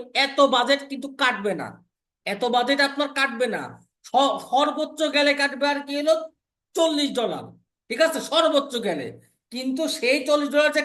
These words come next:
কাটবে, আপনি সেখান থেকে সেল পাবেন। আরেকটা কথা আপনারা আর কি হলো মাথায় রাখবেন,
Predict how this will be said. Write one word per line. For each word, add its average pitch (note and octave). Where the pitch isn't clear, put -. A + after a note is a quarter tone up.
কাটবে, A#3
আপনি B3+
সেখান C#4
থেকে C4+
সেল C4+
পাবেন। D#3+
আরেকটা C#4
কথা D4+
আপনারা D4
আর C#4
কি D4
হলো D#4
মাথায় A#3+
রাখবেন, G3+